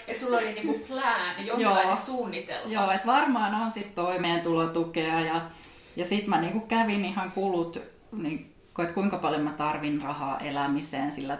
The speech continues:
Speaker 2: et kuinka paljon mä saan ansiosidonnaista. Ja, ja sit meillä oli myös, et ei mun mies suostunut elättämään mua.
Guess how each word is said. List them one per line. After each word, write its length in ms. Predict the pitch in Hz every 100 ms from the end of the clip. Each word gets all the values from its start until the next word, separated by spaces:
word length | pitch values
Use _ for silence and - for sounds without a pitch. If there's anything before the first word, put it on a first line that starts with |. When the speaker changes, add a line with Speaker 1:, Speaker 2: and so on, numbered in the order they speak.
| -
Speaker 2:
et 160 | 156
kuinka 280 | - 165 170
paljon 240 | 170 143 139
mä 80 |
saan 280 | 139 131 135
ansiosidonnaista. 1120 | 131 139 143 131 - 135 139 139 139 143 - 147
Ja, 160 | 139 - - - - -
ja 80 | -
sit 160 | 151
meillä 240 | 151 151 156
oli 100 | 160
myös, 240 | 165 160
et 120 | 165 -
ei 80 | 160
mun 160 | 165
mies 300 | 190 180 180
suostunut 440 | 170 165 180 190 202
elättämään 760 | 226 170 - - - - -
mua. 240 | - -